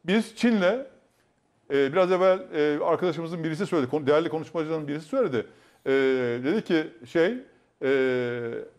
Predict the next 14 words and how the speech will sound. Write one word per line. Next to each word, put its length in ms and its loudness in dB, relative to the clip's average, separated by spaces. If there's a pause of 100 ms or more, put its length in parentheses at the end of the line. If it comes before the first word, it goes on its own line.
(800)
aynı 200 2
zamanda 680 0 (340)
Çin, 360 0 (240)
e, 60 2 (1080)
bir 120 0
şey 260 2
meydana 280 2
getiriyor. 360 -2
Yani 340 0 (300)
bir, 360 -2
e, 960 0 (2000)
ortam 400 2
yaratmaya 520 2
çalışıyor. 480 -8